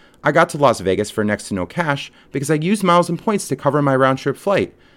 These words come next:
and the M G M Gold status gave me very low rates at M G M casinos if I had to pay. I got parking for free. I had a great experience.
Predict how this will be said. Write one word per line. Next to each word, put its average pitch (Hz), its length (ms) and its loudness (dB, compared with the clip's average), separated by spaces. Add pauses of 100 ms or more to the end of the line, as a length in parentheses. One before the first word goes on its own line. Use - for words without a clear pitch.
(160)
and 135 140 -2
the - 160 -4
M 131 140 4
G 139 100 0
M 123 140 2
Gold 98 260 0
status 165 400 -2
gave 127 180 0
me 123 120 0
very 123 240 2
low 120 140 2
rates 147 440 -4
at 110 80 -4
M 110 140 0
G 110 120 -2
M 101 100 -2
casinos 131 600 -4
if - 140 -10
I 113 80 0
had 120 180 -4
to - 80 -18
pay. 101 380 -8 (480)
I 95 80 -4
got 90 160 -2
parking 135 340 0
for 147 140 -8
free. 147 420 -4
I - 80 -10
had 147 160 -4
a 151 40 -4
great 151 200 0
experience. - 760 -8